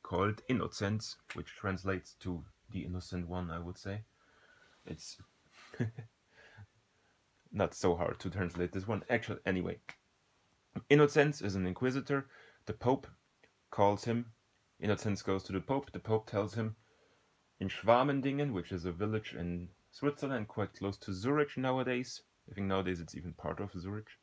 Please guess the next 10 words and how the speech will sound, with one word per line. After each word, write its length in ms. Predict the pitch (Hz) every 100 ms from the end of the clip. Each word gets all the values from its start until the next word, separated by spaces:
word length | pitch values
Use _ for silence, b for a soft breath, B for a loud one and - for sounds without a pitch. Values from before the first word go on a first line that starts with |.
| b b b b
Um, 380 | - 98 98 90 - _ _ _ b b b b b b -
in 200 | 120 113 -
Schwamendingen, 800 | - 120 143 151 143 147 143 123
there 160 | 101
is 140 | 101 95
a 60 |
weird 300 | 101 120 123
sect 400 | - 127 127 - - b b b b -
that 80 | -
has 280 | 101 107